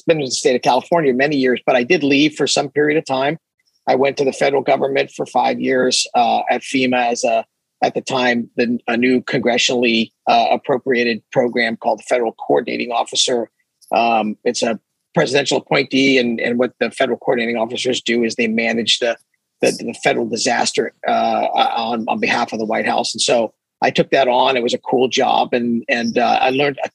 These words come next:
ton about, you know, the federal system. I did that for five years, and then came back, um, here to O E S and, uh, as the, as the chief deputy director, uh, working, uh, uh, quite an honor to work with,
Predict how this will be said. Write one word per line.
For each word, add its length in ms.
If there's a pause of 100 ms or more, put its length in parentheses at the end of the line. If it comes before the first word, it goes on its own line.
(120)
ton 380
about, 440
you 100
know, 200 (120)
the 60
federal 320
system. 420
I 100
did 180
that 160
for 180 (420)
five 200
years, 180
and 80
then 100
came 260
back, 420 (100)
um, 340 (520)
here 340 (100)
to 240
O 160
E 100
S 440
and, 320
uh, 320 (120)
as 200
the, 240
as 180
the 80
chief 300
deputy 360
director, 600 (280)
uh, 440
working, 520 (200)
uh, 240 (100)
uh, 420 (680)
quite 220
an 80 (100)
honor 280
to 140
work 280
with, 180